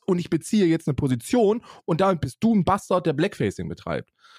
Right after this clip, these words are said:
So, das sind, das sind die beiden unterschiedlichen Direktiven. Und, und, äh, ich glaube, im Internet wird erwartet, entweder du sagst, nee, das ist kein Thema und man kann das machen, oder du sagst, ah, das ist ein Thema und damit ist, äh, Stay ein Bastard.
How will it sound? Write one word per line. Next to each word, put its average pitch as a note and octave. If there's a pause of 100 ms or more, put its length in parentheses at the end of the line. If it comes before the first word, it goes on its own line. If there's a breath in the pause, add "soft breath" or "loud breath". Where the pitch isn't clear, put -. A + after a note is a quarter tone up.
(120)
So, B2
das A3
sind, G3+
das G#3+
sind G3+
die F3
beiden F#3+
unterschiedlichen D3+
Direktiven. A#2+ (300 soft breath)
Und, D#3
und, C3+
äh, A#2+
ich B2+
glaube, G3
im D3+
Internet G#3+
wird D#3+
erwartet, C#3
entweder G#3
du F3+
sagst, D3
nee, C3
das C#3
ist B2+
kein A#2
Thema E3+ (100)
und C#3+
man C3
kann C3
das A2
machen, C#3+
oder G#3+
du G#3
sagst, G3+
ah, F#3+
das C#3
ist C#3
ein A#2+
Thema G3+
und C#3+
damit D#3+
ist, -
äh, C3+ (260 loud breath)
Stay C3+
ein D#3+
Bastard. C3+